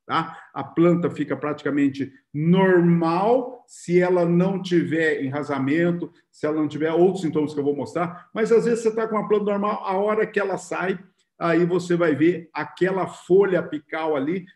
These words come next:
já começar a amarelar. Pro pessoal que às vezes para na lavo-, para na beira da estrada, assim, vocês estão vendo assim, que quando o pessoal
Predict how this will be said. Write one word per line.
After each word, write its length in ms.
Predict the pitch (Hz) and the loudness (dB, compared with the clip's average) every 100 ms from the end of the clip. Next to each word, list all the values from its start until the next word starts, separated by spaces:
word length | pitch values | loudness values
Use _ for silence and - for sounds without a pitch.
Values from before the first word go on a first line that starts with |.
| _ | _
já 160 | 139 165 | -6 -4
começar 420 | 175 165 147 156 | -2 -2 -2 -4
a 20 | |
amarelar. 420 | 160 156 139 107 - - - _ - | -6 -4 -4 -6 -12 -20 -20 _ -4
Pro 180 | 220 220 | -2 4
pessoal 680 | 220 175 - 202 233 233 | 4 4 -2 -2 2 2
que 160 | - 202 | 4 2
às 220 | 175 139 | 2 4
vezes 400 | 170 190 147 - | 6 6 4 -6
para 380 | - 185 196 190 | -8 -4 -2 -2
na 180 | 185 185 | -2 -2
lavo-, 420 | 175 143 190 - | -2 0 -2 -4
para 320 | - 208 220 | -4 -2 -2
na 200 | 208 202 | -2 -2
beira 280 | 175 220 214 | 4 4 4
da 120 | 208 | 0
estrada, 400 | 180 - 196 180 | -4 -4 -4 -4
assim, 240 | 151 175 | -4 -4
vocês 180 | 170 156 | -4 -6
estão 220 | - 202 | -6 -4
vendo 220 | 160 185 180 | 0 -2 -2
assim, 240 | - 190 - _ _ | -6 -10 -12 _ _
que 120 | 175 | -4
quando 220 | 190 220 | 2 2
o 60 | 214 | 2
pessoal 680 | 202 - 185 170 - - | 0 0 0 0 -2 -8